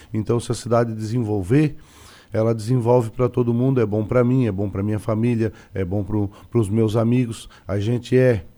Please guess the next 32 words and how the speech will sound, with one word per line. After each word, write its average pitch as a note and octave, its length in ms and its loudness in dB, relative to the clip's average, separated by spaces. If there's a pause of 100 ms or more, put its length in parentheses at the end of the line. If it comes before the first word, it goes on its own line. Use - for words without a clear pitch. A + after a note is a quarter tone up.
(140)
de A2 260 2
profissão, B2+ 540 -6
corretor A2+ 420 -2
de G#2+ 60 -4
imóveis. A#2 600 -2 (480)
Então, A2+ 280 -2
se A2 80 -6
a A2 40 -4
cidade A2+ 400 -2
desenvolver, A2+ 520 0
a A2+ 60 0
cidade G#2+ 300 -4
crescer, A2+ 460 -4
a A2 60 -2
gente G#2 180 -6
consegue G#2+ 400 -8
receber G#2 460 -6 (260)
mais A#2 320 2
investimento A#2+ 800 -2 (340)
e, A2+ 80 -6
sendo B2 320 -4
assim, A#2 200 -4
eu C3 60 -2
consigo B2+ 460 -6
desempenhar B2 480 -2
melhor B2+ 320 0
a C3 40 0
minha B2 140 -4
função C3 320 -6
de B2 60 -8
corretor C3+ 480 0
também. A#2+ 320 -2